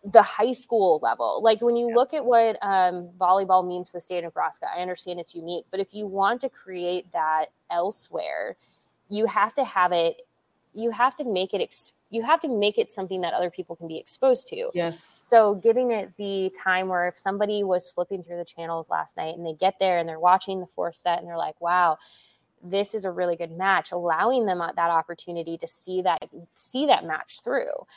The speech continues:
Speaker 2: Mm-hmm.
Speaker 1: Because if you would have watched that fifth set, you would have been going, "Volleyball is incredible."
Speaker 2: Right.
Speaker 1: So I just,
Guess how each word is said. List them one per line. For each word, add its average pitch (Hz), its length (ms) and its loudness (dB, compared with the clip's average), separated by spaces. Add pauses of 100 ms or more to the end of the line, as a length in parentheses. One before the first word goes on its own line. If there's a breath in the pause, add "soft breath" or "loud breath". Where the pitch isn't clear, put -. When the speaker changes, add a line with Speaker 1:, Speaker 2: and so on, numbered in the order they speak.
(140 loud breath)
Speaker 2:
Mm-hmm. 160 140 -8
Speaker 1:
Because 214 260 4
if 220 140 0
you 285 160 -2
would 262 160 4
have 202 100 0
watched 190 360 2
that 180 200 2
fifth 170 200 -4
set, - 380 2
you 208 140 -2
would 233 80 2
have 208 80 -2
been 175 120 -8
going, 160 480 -8 (1300)
"Volleyball 190 360 6
is 156 80 -12
incredible." 156 720 -2 (300)
Speaker 2:
Right. 170 440 2 (360)
Speaker 1:
So 240 680 8 (160)
I 208 60 -14
just, - 640 -2